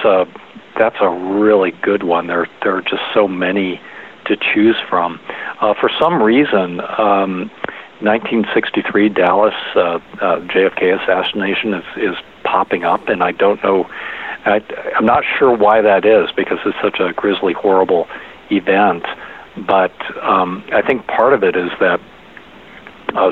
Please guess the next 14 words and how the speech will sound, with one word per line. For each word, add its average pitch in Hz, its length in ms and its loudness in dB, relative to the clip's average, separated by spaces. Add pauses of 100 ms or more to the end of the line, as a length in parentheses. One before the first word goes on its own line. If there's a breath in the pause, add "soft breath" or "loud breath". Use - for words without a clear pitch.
so 110 60 4
this, 107 240 2
this, 110 140 2 (260)
uh, - 180 0 (240)
time 117 300 0
frame 95 200 -2
is 87 200 -6
not 101 260 2 (400)
too 135 360 4
terribly 107 460 2
different 95 520 -2
than 87 160 -6
the 87 100 -4
original 95 440 -2